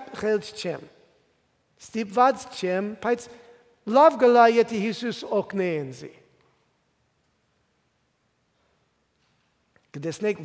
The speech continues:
որ չափ դարբեր ենք Բարթիմեոսեն։ Ինքը խոնար էր, ինձի պես, մեզի պես հբարտ չէր։ Նույնիսկ երբ որ մարդիկ գսեին լրե,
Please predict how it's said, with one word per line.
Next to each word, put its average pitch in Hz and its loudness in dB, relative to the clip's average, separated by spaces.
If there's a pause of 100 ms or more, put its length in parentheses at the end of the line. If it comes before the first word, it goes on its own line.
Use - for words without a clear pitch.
որ 226 -4
չափ 202 -4
դարբեր 170 -4
ենք 214 -8 (500)
Բարթիմեոսեն։ 175 -6 (1500)
Ինքը 233 -2
խոնար 170 -4
էր, - -14 (1300)
ինձի 175 -6
պես, 190 -2
մեզի 202 4
պես 165 -4
հբարտ 160 -4
չէր։ 143 -8 (1500)
Նույնիսկ 220 -4
երբ 220 2
որ 196 0
մարդիկ 190 -2
գսեին 202 0
լրե, 202 2